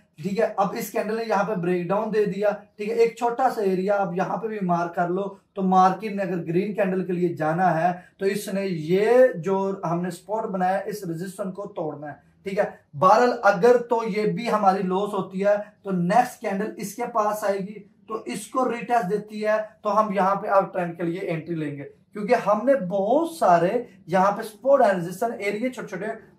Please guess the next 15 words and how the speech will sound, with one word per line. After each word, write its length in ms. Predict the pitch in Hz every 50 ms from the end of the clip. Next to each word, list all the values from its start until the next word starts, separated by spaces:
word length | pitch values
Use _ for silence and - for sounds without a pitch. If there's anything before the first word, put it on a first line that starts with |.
| - 160 165 170
mark 340 | 180 185 190 190 185 180 -
किए 140 | 170 165 160
हुए 180 | 160 147 143 143
हैं, 100 | 143 143
ठीक 160 | 208 208 -
है। 240 | 240 226 233 - - _ _ _ 170
यही 360 | 160 180 214 208 214 254 277 -
चीजें 360 | - 247 233 208 226 240 240
आपको, 440 | 220 190 180 196 196 - - 240 220
यही 320 | 180 180 185 196 220 254
स्ट्रेटजी 460 | 247 - 233 208 - 208 185 170 185 190
आपको 300 | 175 170 170 - - 208
market 420 | 190 160 156 156 151 - 190 196 165
से 220 | - - 214 220 220 151 143
बचाएगी 720 | 160 156 - - 170 175 185 185 196 180 208 214 214